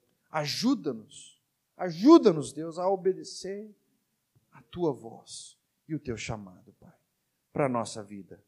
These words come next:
e história. Aqueles que estão abatidos, desanimados, Pai, perturbados, que o Senhor agora mande e traga o teu Espírito Santo e nos encha e nos dê o teu poder.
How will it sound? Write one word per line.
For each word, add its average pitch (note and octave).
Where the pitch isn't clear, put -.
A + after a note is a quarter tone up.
e G2+
história. -
Aqueles E3+
que D#3+
estão D#3+
abatidos, C#3+
desanimados, C3
Pai, B2+
perturbados, C#3+
que E3+
o -
Senhor F#3
agora F3+
mande F3
e E3+
traga F3
o -
teu F#3+
Espírito F3+
Santo -
e F3
nos C#3
encha C3+
e E3+
nos C#3+
dê C3
o B2
teu B2
poder. -